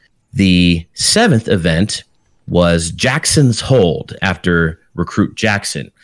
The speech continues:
They, um, all they had to do was hold some dog tags in their, in their hand. They had to hold it over a bath of bl-, of blood, you know, blood co-, uh, colored liquid. They had to hold it,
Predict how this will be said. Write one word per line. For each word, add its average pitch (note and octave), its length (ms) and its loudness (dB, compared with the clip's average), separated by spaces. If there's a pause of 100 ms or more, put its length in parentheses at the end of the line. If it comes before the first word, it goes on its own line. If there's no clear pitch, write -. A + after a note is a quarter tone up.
(260)
They, G#2+ 400 2
um, E2+ 480 0 (240)
all G2 100 0
they A2 120 2
had A2 120 2
to A2 60 -2
do G2 200 2
was F2+ 200 2
hold G#2+ 560 2 (580)
some F#2+ 220 0
dog G#2 320 2
tags E2 340 -2
in G#2+ 280 2
their, G#2+ 320 4
in G2+ 180 2
their A2+ 100 2
hand. E2 400 0 (420)
They F2+ 80 2
had G2 160 2
to - 60 0
hold A#2+ 400 0
it F#2 200 0
over F2+ 640 0
a E2+ 300 2
bath F#2 640 -2
of E2 420 -2 (120)
bl-, F#2 200 2
of E2+ 300 0 (180)
blood, F2+ 380 0
you E2+ 80 -4
know, D#2+ 100 -4
blood E2+ 460 -2
co-, F2 220 0
uh, E2+ 240 -4
colored D#2+ 420 0 (180)
liquid. E2+ 480 -2 (380)
They G2 80 0
had F2 100 0
to F2+ 60 -2
hold C3+ 360 2
it, F#2+ 240 -4